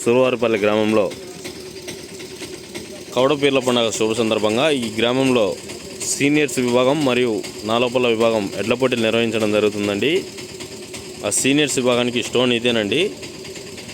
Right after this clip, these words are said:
ఇరవై రెండు క్వింటాలు ఉందండి ఈ బండ బరువు. ఇది పోయిన సంవత్సరం రికార్డు అండి. రెండు వేల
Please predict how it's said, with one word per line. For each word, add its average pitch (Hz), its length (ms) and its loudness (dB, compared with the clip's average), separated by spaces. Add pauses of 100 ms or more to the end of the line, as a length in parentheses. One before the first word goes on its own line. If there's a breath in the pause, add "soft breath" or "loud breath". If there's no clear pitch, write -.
(680)
ఇరవై 127 280 4
రెండు 120 180 0
క్వింటాలు 131 320 0
ఉందండి 117 320 2
ఈ - 80 -10
బండ 113 160 2 (160)
బరువు. 117 240 4 (1700)
ఇది 123 100 -2 (100)
పోయిన 127 220 2
సంవత్సరం 135 420 2
రికార్డు 131 360 0
అండి. 135 200 2 (680)
రెండు 127 160 4
వేల 131 220 4